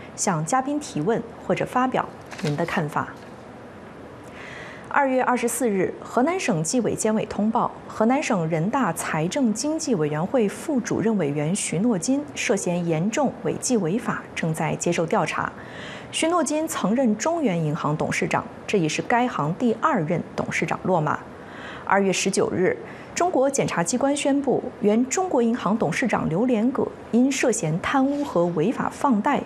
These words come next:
而受到起诉。在此之前，原光大银行董事长唐双宁因涉嫌贪污受贿正式被捕。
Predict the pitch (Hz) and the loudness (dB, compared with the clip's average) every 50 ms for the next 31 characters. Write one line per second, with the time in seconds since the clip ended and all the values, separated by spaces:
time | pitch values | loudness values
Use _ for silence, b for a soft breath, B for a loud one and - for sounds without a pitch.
0 | - - 165 151 151 156 - - 160 139 143 139 - - - - - - - 247 | -4 -6 -6 -4 -2 -2 0 0 0 2 0 0 0 0 -2 -2 -4 -2 0 2
1 | 185 - - B B B B B B B B B B - 214 190 190 - 175 - | 2 0 -2 B B B B B B B B B B 2 2 4 4 2 0 0
2 | 208 202 - - 165 156 165 190 - - - - 190 196 240 247 247 330 339 370 | 2 0 2 2 2 2 2 0 -4 -4 0 2 2 4 4 2 2 2 2 2
3 | 370 370 262 208 175 185 208 - 185 196 202 185 - 175 - - - 180 156 160 | 2 2 2 2 2 0 0 0 0 0 0 0 0 2 0 0 0 0 -2 -4
4 | - - - 170 165 208 - 311 302 302 285 190 156 160 196 233 - - 214 208 | -6 -4 -2 0 0 0 2 2 0 2 2 2 2 2 0 -2 0 2 2 2
5 | 214 220 214 - 240 185 175 - 160 151 151 170 - - - 262 254 262 285 277 | 2 2 0 0 0 0 0 0 0 0 -2 -2 -2 -2 0 2 2 2 2 0
6 | - - 302 220 - - - 254 - - - - - 175 151 143 - - - - | 0 0 2 0 0 2 0 0 0 0 -4 -4 -2 -2 0 0 0 -2 0 2
7 | 170 147 143 - - | 2 0 0 0 -4